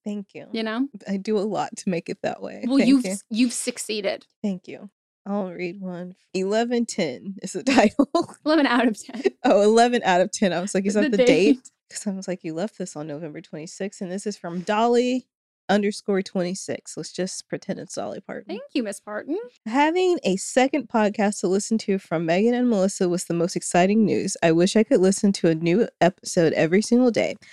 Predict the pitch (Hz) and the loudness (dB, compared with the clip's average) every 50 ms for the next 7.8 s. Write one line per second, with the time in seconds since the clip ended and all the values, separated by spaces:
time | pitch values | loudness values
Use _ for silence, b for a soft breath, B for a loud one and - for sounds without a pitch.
0 | B B B - 180 185 - 202 - 190 180 180 208 220 226 254 220 - - - | B B B 0 2 2 2 2 2 2 2 4 4 2 4 2 2 2 2 2
1 | 185 185 180 170 175 156 - - - 185 170 185 - - 170 156 156 160 - - | 2 2 0 2 2 2 2 2 0 -2 -4 -2 -2 -2 0 0 0 -2 -2 -4
2 | - - - - - - _ - 160 185 - - 180 165 185 175 170 175 196 _ | -2 -2 -2 -2 -6 -4 _ 0 2 2 2 2 2 2 4 2 2 0 0 _
3 | - 180 - - - - 254 233 - - 233 233 240 - 185 160 - - 160 180 | 0 0 0 -2 0 0 0 0 0 0 0 0 2 0 -2 -4 -2 0 2 2
4 | 196 226 262 262 - - 185 156 143 - - 180 - 175 180 196 185 - - 156 | 4 4 2 2 2 2 2 2 2 0 -2 0 0 0 0 0 0 0 -2 -2
5 | 185 - - - 190 - - - 160 151 165 202 B B B B B B - 180 | -2 -2 -4 -6 -8 -6 -4 -4 -4 -4 -6 -8 B B B B B B -2 -2
6 | 180 - 247 226 233 262 233 220 - - 220 185 180 170 165 165 170 - - 170 | 2 2 2 2 4 2 2 2 2 2 2 2 2 2 2 0 0 0 0 0
7 | 156 - - - 160 175 - - 202 190 - - - _ - - | -2 0 -2 -2 -2 -2 -2 0 0 0 0 -2 -6 _ -20 -20